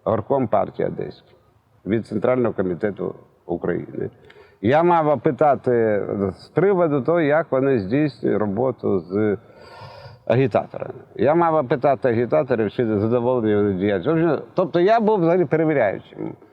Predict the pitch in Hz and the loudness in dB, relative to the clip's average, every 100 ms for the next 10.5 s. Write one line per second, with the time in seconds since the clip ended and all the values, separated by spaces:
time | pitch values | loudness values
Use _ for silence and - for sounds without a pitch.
0 | _ _ - 113 143 165 277 294 156 160 | _ _ -4 2 4 4 4 4 4 4
1 | 208 190 196 139 151 156 151 123 113 104 | 4 4 2 4 4 4 0 0 -2 2
2 | 135 120 117 - - 101 - 107 95 131 | 2 2 -4 -4 -8 -6 -4 -2 -2 -2
3 | 117 107 101 95 80 - _ _ _ _ | -2 -2 -2 -2 -4 -14 _ _ _ _
4 | _ _ _ _ 50 92 95 57 57 53 | _ _ _ _ -6 -4 -2 -4 -6 -8
5 | 52 53 98 92 - - 80 - 80 - | -10 -10 -12 -12 -14 -14 -10 -8 -8 -8
6 | - 123 - - - - 156 208 254 240 | -8 -10 -8 -8 -8 -4 0 2 0 0
7 | 302 269 185 202 196 143 175 185 156 151 | 0 0 0 0 2 0 0 2 2 2
8 | 104 90 160 - 185 214 196 139 214 147 | 0 2 0 0 0 2 2 2 0 0
9 | 139 185 170 160 147 151 143 139 127 120 | 0 0 0 2 2 2 2 2 2 0
10 | 113 120 117 85 - | 0 0 -2 -2 -10